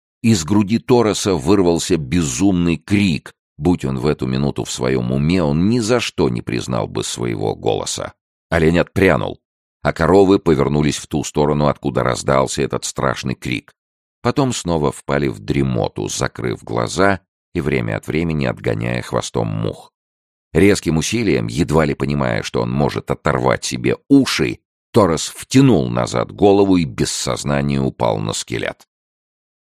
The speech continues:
Часа через два, хотя сам-то он, конечно, понятия не имел о том, сколько прошло времени, Торос очнулся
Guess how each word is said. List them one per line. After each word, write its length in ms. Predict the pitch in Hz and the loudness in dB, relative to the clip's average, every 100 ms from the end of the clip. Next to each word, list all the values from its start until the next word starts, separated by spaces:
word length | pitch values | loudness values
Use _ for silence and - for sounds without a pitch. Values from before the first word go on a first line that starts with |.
| _ | _
Часа 340 | - 90 90 | -4 -2 -2
через 320 | 80 78 76 73 | -4 -4 -6 -4
два, 340 | 95 110 92 _ _ _ _ | -2 0 -2 _ _ _ _
хотя 260 | 165 71 | -6 -4
сам-то 480 | 65 - 82 64 52 | -4 0 -2 -2 -6
он, 100 | 50 | -8
конечно, 460 | - 57 53 - 50 | -6 -8 -8 -10 -8
понятия 540 | 64 76 104 - 52 | -4 0 -2 -2 -6
не 180 | 53 55 | -6 -6
имел 220 | 52 52 | -6 -4
о 60 | 52 | -4
том, 200 | 60 53 | -4 -6
сколько 400 | - - 58 - | -4 -4 -4 -6
прошло 400 | - 57 60 50 | -8 -6 -6 -8
времени, 560 | 55 57 50 50 50 - _ _ _ _ | -6 -6 -4 -8 -10 -16 _ _ _ _
Торос 320 | - 92 85 - | 0 2 2 -2
очнулся 640 | 82 - 64 50 - - | -4 -2 -4 -4 -6 -8